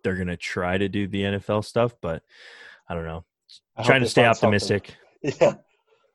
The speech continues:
Speaker 2: I say, I, I didn't, I didn't think college football was gonna happen, but it sounds like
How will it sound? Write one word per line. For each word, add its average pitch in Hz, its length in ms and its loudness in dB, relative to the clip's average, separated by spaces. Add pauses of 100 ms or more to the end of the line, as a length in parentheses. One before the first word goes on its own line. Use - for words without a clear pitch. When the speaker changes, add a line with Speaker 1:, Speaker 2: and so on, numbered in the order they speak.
(460)
Speaker 2:
I 131 120 2
say, 131 300 0
I, 127 280 4 (280)
I 127 140 6
didn't, 175 320 0
I 131 180 2 (380)
didn't 147 260 -4
think 156 220 -2
college 139 280 6
football 135 260 4
was 131 100 4
gonna 127 160 0
happen, 139 600 0
but 113 120 -8
it 104 80 -10
sounds 127 300 2
like 117 320 2